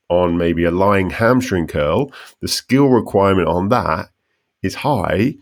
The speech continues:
especially when what machines don't drop off appropriately in load for how weak we get in that position. So we still need an understanding in the early days what's going on, but that doesn't mean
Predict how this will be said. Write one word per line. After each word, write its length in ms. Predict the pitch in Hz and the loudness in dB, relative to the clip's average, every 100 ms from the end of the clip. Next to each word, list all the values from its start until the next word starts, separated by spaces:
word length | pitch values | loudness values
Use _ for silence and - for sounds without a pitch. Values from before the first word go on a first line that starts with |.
| _ | _
especially 380 | - - 110 104 | -14 -2 -2 2
when 160 | 101 104 | 2 2
what 180 | 101 92 | 2 0
machines 340 | 92 110 104 | -2 0 0
don't 160 | 107 98 | 0 0
drop 260 | 98 101 | 0 0
off 140 | 101 98 | 0 -2
appropriately 800 | 95 - 117 110 98 107 107 107 | -4 0 -2 0 0 2 2 0
in 140 | 107 | -2
load 540 | 101 107 107 113 104 101 | 0 2 4 2 0 -6
for 120 | - | -8
how 100 | 98 | -4
weak 300 | 123 143 202 | 0 -2 -2
we 80 | 110 | -2
get 100 | 101 | -2
in 80 | 82 | -2
that 140 | 80 | -6
position. 360 | - 85 - 78 | -4 -4 -4 -6
So 320 | 80 95 92 87 - - - - - _ | -2 0 0 -2 -16 -20 -20 -20 -20 _
we 120 | 107 107 | -4 -2
still 360 | - 127 135 | 0 2 4
need 220 | 131 117 | 4 2
an 80 | 107 | 0
understanding 720 | 104 107 101 - 107 101 98 | 0 2 2 0 0 2 2
in 120 | 90 85 | 0 -4
the 120 | 85 | -2
early 280 | 110 127 117 | 0 2 2
days 340 | 104 90 90 | 2 2 0
what's 160 | 85 85 | -2 -6
going 300 | - 87 82 | -2 -2 -2
on, 380 | 76 80 135 175 _ _ _ | 0 0 -2 -6 _ _ _
but 100 | 98 | -2
that 220 | 98 - | -2 -2
doesn't 400 | - 117 117 95 | 0 2 2 0
mean 640 | 85 123 110 80 92 104 | 0 2 2 0 -2 -2